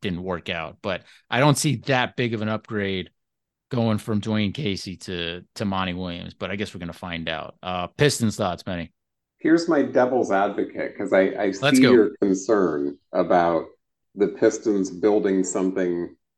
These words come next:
Speaker 2: that is complementary and cohesive. But I would argue, uh, I,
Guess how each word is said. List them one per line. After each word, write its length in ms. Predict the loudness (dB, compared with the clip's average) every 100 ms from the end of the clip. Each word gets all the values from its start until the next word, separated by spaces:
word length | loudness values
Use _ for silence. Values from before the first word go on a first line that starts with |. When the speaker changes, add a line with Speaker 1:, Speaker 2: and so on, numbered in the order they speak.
| _ -6
Speaker 2:
that 380 | -2 0 -2 -8 _ _ _ _ -4
is 380 | 0 2 2 -2
complementary 960 | -2 0 2 2 2 0 0 0 0
and 180 | -2 -6
cohesive. 720 | -6 -4 -4 -6 -8 -12 -14 _ -14
But 460 | -4 -2 -2 -4 -14 _ _ _
I 200 | 0 4
would 160 | 6 6
argue, 760 | 4 4 4 4 2 0 -6 _ _ _ _ -8
uh, 640 | -4 -4 -2 -2 -2 -4 -10 _ _ _ _ _ _ _ _ _ _ -2
I, 320 | 0 0